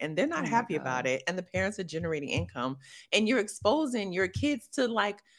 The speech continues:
Speaker 1: God knows what, 'cause these images of them being in bath time with bubbles and no pamper on is going to
Speaker 2: Mm.
Speaker 1: live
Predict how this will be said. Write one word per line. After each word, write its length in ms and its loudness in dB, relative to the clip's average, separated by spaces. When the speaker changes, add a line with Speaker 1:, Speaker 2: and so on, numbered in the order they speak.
Speaker 1:
God 360 0
knows 380 2
what, 240 0
'cause 160 -6
these 260 -6
images 480 0
of 140 0
them 160 2
being 260 0
in 100 -4
bath 300 2
time 300 0
with 160 -2
bubbles 400 0
and 120 -4
no 140 -2
pamper 340 -4
on 300 0
is 120 -2
going 160 2
to 60 4
Speaker 2:
Mm. 120 2
Speaker 1:
live 540 2